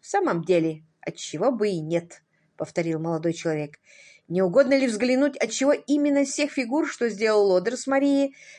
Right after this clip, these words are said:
это единственная, которая имеет ноги в точь-в-точь, как у живой Марии?»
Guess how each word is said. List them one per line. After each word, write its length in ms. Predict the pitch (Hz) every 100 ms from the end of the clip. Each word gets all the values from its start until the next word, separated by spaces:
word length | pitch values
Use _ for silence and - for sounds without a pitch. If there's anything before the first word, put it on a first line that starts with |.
| -
это 340 | - 254 269 311
единственная, 580 | 294 254 277 269 294
которая 300 | 277 262 254
имеет 300 | 247 247 240
ноги 240 | 240 233 226
в 100 | -
точь-в-точь, 460 | 240 233 - 220
как 200 | - 220
у 60 | 196
живой 260 | 180 175 185
Марии?» 400 | 233 320 392